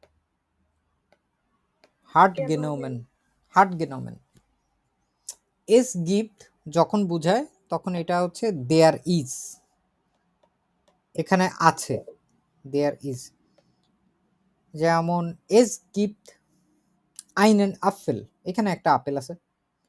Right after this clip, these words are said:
Speaker 1: Es gibt fünf Af-, Äpfel, এখানে পাঁচটা আপেল, আপেল আছে।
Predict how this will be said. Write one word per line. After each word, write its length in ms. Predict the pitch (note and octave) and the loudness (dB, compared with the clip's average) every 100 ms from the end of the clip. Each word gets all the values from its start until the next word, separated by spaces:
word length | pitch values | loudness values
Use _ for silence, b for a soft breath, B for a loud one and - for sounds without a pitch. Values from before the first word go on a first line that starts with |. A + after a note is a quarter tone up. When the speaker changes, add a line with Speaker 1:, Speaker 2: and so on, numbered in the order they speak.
| - | -2
Speaker 1:
Es 140 | F#3+ F#3 | 0 0
gibt 240 | F#3+ A3+ | -2 -6
fünf 380 | - A#3+ B3 A3 - _ - | -4 -4 -2 -4 -12 _ -6
Af-, 580 | F#3+ - _ _ - | -6 -8 _ _ -8
Äpfel, 420 | G3 _ E3+ A2+ F#2+ _ _ - | -8 _ -10 -10 -12 _ _ -12
এখানে 160 | F3+ | -10
পাঁচটা 420 | F#3 A#3 - - D#3+ | -2 0 0 0 0
আপেল, 260 | - E3+ D#3+ - | -2 -10 -10 -6
আপেল 300 | D3+ - D#3+ | -4 -2 -4
আছে। 220 | C3+ E3+ | -4 -8